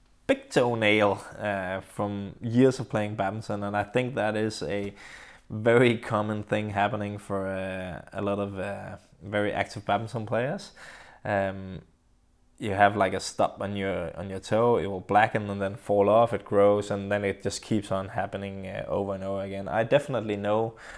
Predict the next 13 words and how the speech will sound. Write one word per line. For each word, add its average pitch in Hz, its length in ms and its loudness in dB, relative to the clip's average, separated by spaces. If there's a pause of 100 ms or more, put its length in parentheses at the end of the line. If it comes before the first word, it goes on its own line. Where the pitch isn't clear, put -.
(120)
what 107 180 0
you're 110 100 2
talking 104 300 0
about, 101 260 -2
Donny, 110 220 -4
'cause 123 220 -4
the 98 100 -6
same 117 320 -4
thing 107 220 -4
happens, 107 500 -4
uh, 80 340 -8
to - 160 -10
me. 117 320 -6